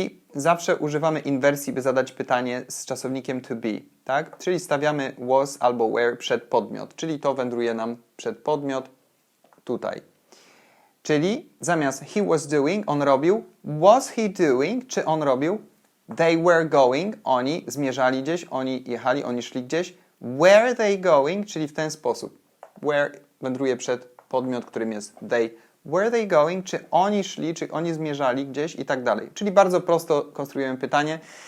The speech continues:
i bardzo często właśnie w tym czasie past continuous, e, dodajemy ten jeszcze zaimek pytający what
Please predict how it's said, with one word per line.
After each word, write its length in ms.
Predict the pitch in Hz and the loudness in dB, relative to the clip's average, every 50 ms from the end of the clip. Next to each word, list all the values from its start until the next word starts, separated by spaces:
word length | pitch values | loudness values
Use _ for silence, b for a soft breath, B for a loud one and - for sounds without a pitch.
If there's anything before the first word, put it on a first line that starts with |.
| B B B | B B B
i 80 | - 170 | -2 2
bardzo 380 | 151 151 185 220 262 254 247 208 | 8 10 10 10 10 8 4 4
często 400 | - 226 233 233 220 - 220 185 | 4 2 2 2 2 2 2 2
właśnie 240 | 180 170 - 190 | 2 2 0 -4
w 60 | 165 - | -6 -4
tym 160 | - 175 160 | -4 -4 0
czasie 300 | - 190 185 170 196 - | 0 -2 0 -2 -4 -2
past 280 | - - 156 160 - | 0 0 0 0 -4
continuous, 680 | - 160 156 156 - 196 190 175 160 147 151 156 156 - b b b b b b b b _ 131 | -4 -6 -6 -4 -2 -2 0 0 0 0 -2 -4 -6 -12 b b b b b b b b _ 4
e, 360 | 131 131 131 131 127 127 - - _ _ _ _ _ _ _ _ | 6 8 8 8 8 6 2 -6 _ _ _ _ _ _ _ _
dodajemy 640 | - 139 156 143 156 151 147 160 190 247 294 294 202 | 0 0 6 8 8 8 8 6 4 4 2 0 0
ten 280 | 139 - 160 156 147 147 | 0 0 0 2 2 2
jeszcze 520 | 151 165 156 - - - 170 139 127 123 123 - - _ - | 0 0 -2 -4 -2 0 2 2 2 2 0 -8 -18 _ -8
zaimek 440 | 135 - 143 151 180 196 180 151 - | 0 2 2 2 2 0 -2 -4 -4
pytający 520 | - 151 - 147 151 165 165 156 - 143 131 127 139 | -4 -2 0 0 0 -2 -4 -2 -2 -2 -2 2 6
what 420 | 190 214 143 151 214 - - - | 8 10 10 10 8 4 -2 -14